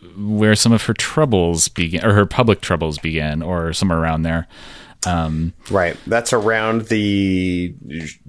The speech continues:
Speaker 2: shaving of the head and, um,
Speaker 1: Mm-hmm.
Speaker 2: the, the reality show and
Speaker 1: Right.
Speaker 2: some, some of that stuff.
Speaker 1: Yeah,
Speaker 2: Yeah.
Speaker 1: exactly. So we'll talk about that next week. In the meantime, you can visit us online at boxset dot website. You can email us at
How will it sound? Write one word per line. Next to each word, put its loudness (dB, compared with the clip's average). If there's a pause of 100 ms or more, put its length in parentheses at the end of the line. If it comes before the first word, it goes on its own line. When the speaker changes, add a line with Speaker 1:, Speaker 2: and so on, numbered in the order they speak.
Speaker 2:
shaving 0
of -4
the -6
head 2
and, -6
um, 6
Speaker 1:
Mm-hmm. 2
Speaker 2:
the, -2 (400)
the 2
reality 2
show 2
and -8 (480)
Speaker 1:
Right. -2 (220)
Speaker 2:
some, -8
some -2
of -4
that -6
stuff. -12
Speaker 1:
Yeah, 0 (100)
Speaker 2:
Yeah. -12
Speaker 1:
exactly. -2 (160)
So 6
we'll 8
talk 2
about 6
that 6
next 4
week. 2
In 8
the 8
meantime, 6
you 4
can 4
visit 6
us 2
online 8
at 2
boxset 4
dot 2
website. 6
You 2
can 2
email 8
us 6
at 2